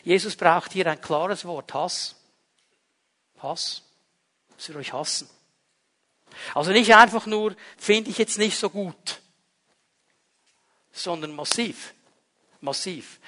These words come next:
Und jetzt bitte hör mir gut zu, schreib dir das auf, weil das müssen wir wissen.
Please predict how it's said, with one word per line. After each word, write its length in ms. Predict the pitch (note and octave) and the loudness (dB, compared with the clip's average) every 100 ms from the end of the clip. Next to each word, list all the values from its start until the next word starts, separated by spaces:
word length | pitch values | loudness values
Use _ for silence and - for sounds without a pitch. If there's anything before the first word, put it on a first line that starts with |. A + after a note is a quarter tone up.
| - - | -14 -4
Und 60 | F#3+ | -4
jetzt 140 | - | 4
bitte 260 | B3+ B3+ A3 | 6 6 6
hör 120 | A3+ | 4
mir 120 | G#3+ | 2
gut 240 | A3+ B3 | 0 0
zu, 160 | - A3+ | -2 -4
schreib 400 | - F#3 A3 - | 0 2 2 0
dir 80 | G#3+ | -4
das 140 | F3+ | -2
auf, 280 | F3 F#3+ F3+ | 4 4 4
weil 100 | F#3 | -2
das 140 | E3+ | -4
müssen 400 | F#3+ G#3+ A3 A3+ | -6 -4 -4 -6
wir 220 | G#3 G3+ F3 | -6 -2 2
wissen. 440 | A3+ - F#3 | 2 2 -6